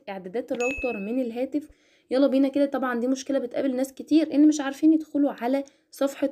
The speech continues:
الراوتر يغيروا بقى الرقم السري، يغيروا الاسم الراوتر. فيلا بينا هنروح مع بعض على جوجل كروم. ده شكل جوجل كروم بيكون عندك على الموبايل. ببدأ إن أنا أضغط عليه.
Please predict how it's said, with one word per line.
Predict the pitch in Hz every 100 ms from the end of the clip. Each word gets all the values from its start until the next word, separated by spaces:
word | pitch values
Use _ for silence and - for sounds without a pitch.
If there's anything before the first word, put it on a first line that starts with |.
| -
الراوتر | 202 269 269 262
يغيروا | 240 190 214 240
بقى | 220 -
الرقم | 220 196 185 202 240 226 -
السري، | 175 - 254 277 294 277
يغيروا | 190 208 233 214
الاسم | 190 - 269 - 233 226 _ _ _
الراوتر. | 175 226 311 330 330 - _ _
فيلا | - 262 262 240
بينا | 208 - - _ _ -
هنروح | 285 480
مع | 339
بعض | 311 294
على | 233 202
جوجل | 240 262
كروم. | - 233 277 254
ده |
شكل | - 254 220
جوجل | 214 233
كروم | - 226 311 349
بيكون | 302 311
عندك | 285 285 277 -
على | 185 233 247
الموبايل. | 208 202 196 247 277
ببدأ | 262 247 -
إن | 226
أنا | 233 202
أضغط | 208 214
عليه. | - 151